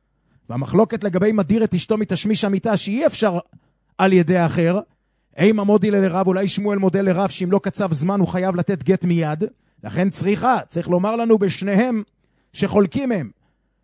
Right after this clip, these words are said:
אם גם בסתם צריכה להמתין, שמא יימצא פתח לנדרו. אומרת הגמרא, שנינו במשנה, "התלמידים יוצאים לתלמוד תורה שלא ברשות האישה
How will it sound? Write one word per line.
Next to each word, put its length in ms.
אם 320
גם 260
בסתם 480
צריכה 320
להמתין, 580
שמא 340
יימצא 680
פתח 360
לנדרו. 480
אומרת 320
הגמרא, 280
שנינו 360
במשנה, 500
"התלמידים 560
יוצאים 300
לתלמוד 400
תורה 260
שלא 240
ברשות 460
האישה 480